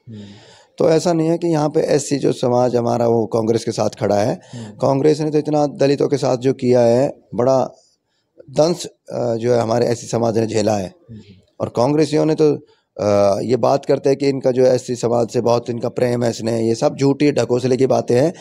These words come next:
Speaker 1: हम्म।
Speaker 2: इनका प्रेम सिर्फ दस दिनों के लिए जब चुनाव आते हैं,
Speaker 1: हम्म।
Speaker 2: उसके बाद इन्होंने अशोक तंवर को लाठियों से पीटा,
Speaker 1: हम्म।
Speaker 2: बहन शैलजा के बारे में बुरा भला गालियाँ दी इन्होंने। तो किस मुंह से ये कहना चाह रहे हैं कि एससी समाज को प्यार करते हैं?
Speaker 1: हम्म।
Speaker 2: ये सब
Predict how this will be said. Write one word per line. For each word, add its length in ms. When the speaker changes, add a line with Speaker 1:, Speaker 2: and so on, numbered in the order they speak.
Speaker 1:
हम्म। 180
Speaker 2:
इनका 200
प्रेम 280
सिर्फ 200
दस 200
दिनों 240
के 120
लिए 140
जब 100
चुनाव 380
आते 200
हैं, 80
Speaker 1:
हम्म। 420
Speaker 2:
उसके 220
बाद 200
इन्होंने 240
अशोक 260
तंवर 240
को 120
लाठियों 340
से 120
पीटा, 280
Speaker 1:
हम्म। 440
Speaker 2:
बहन 200
शैलजा 340
के 100
बारे 260
में 140
बुरा 200
भला 320
गालियाँ 420
दी 160
इन्होंने। 320
तो 140
किस 280
मुंह 160
से 80
ये 80
कहना 240
चाह 180
रहे 100
हैं 60
कि 80
एससी 260
समाज 300
को 80
प्यार 260
करते 280
हैं? 160
Speaker 1:
हम्म। 460
Speaker 2:
ये 100
सब 220